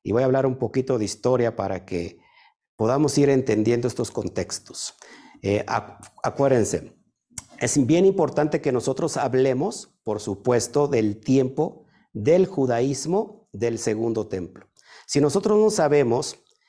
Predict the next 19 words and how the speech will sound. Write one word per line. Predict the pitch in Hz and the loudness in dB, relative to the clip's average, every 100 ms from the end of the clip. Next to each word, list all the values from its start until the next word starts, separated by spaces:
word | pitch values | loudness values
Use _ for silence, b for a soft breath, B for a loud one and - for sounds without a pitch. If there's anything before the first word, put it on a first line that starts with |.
| _ _ | _ _
eh, | - 107 107 107 - _ _ - | -4 -2 0 -2 -6 _ _ -4
marcar | 120 127 - 151 | -2 -2 -2 0
este | 151 - | -2 -4
periodo, | 147 113 120 131 101 - - _ - | -4 -4 0 0 -2 -6 -12 _ -4
no | 135 147 | 0 0
vamos | 170 175 | 0 -2
a | 143 | -4
entender | 131 139 143 | -4 -4 -4
absu-, | - 147 - | -6 -12 -6
absolutamente | 117 - 143 147 151 143 143 143 117 | -6 -2 -2 -2 0 0 0 0 -2
nada | 123 143 127 | 0 -2 -2
del | 107 101 | -6 -6
texto | - 131 - - 139 - | -6 -6 -6 -2 -2 -2
bíblico, | 117 185 143 107 135 147 - | 0 0 0 -2 -2 -4 -6
sobre | - 110 113 | -6 -4 -2
todo | 147 151 | 0 0
del | 127 110 | 0 0
Nuevo | 113 | 0
Testamento. | 107 95 95 85 - | -2 -10 -10 -12 -14